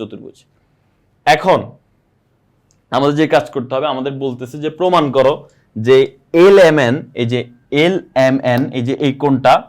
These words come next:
আর হচ্ছে এল কে এন, এই যে এল কে এন এই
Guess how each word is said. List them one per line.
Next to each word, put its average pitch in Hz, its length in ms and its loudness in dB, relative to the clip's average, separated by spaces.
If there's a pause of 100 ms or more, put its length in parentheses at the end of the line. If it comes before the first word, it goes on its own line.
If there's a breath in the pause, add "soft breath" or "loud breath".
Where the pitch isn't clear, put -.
(400)
আর 117 200 0
হচ্ছে 139 260 -4 (300)
এল 214 100 2 (140)
কে 160 120 2 (200)
এন, 117 80 0 (220)
এই 117 100 -8
যে 131 60 0 (220)
এল 170 100 0 (160)
কে 147 100 0 (260)
এন 117 60 -2 (280)
এই 143 60 0